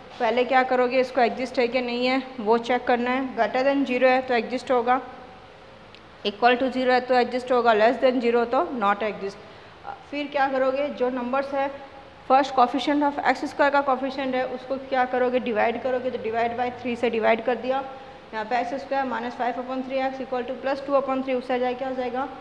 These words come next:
minus two upon three। फिर next step में क्या करोगे, वन upon two coefficient of x का whole square को क्या करोगे, ऐड करोगे both side, इस side भी ऐड कर दिया और उस side भी ऐड कर दिया।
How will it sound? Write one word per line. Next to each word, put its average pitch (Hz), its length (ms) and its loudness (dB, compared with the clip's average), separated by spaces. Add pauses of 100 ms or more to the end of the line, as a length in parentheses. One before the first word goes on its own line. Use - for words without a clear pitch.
(280)
minus 226 340 0
two 247 140 2
upon 226 300 -4
three। 214 140 -8 (440)
फिर 277 160 -4
next 269 280 -4
step 277 300 -6
में 277 100 -4
क्या 277 200 0
करोगे, 269 340 0
वन 262 300 -2
upon 262 240 -4
two 277 180 -6
coefficient 262 440 -2
of 247 140 -4
x 240 140 -6
का 254 80 4 (120)
whole 262 240 4
square 262 280 0
को 262 100 -4
क्या 240 180 2
करोगे, 247 420 -2 (180)
ऐड 233 180 2
करोगे 240 400 0
both 214 260 -2
side, - 640 -12
इस 247 160 -8
side 262 200 0
भी 269 60 0
ऐड 262 200 0
कर 262 120 0
दिया 254 300 0
और 330 160 -2 (240)
उस 226 120 -8
side 233 200 2
भी 240 60 2
ऐड 220 180 2
कर - 100 -4 (100)
दिया। 185 140 -8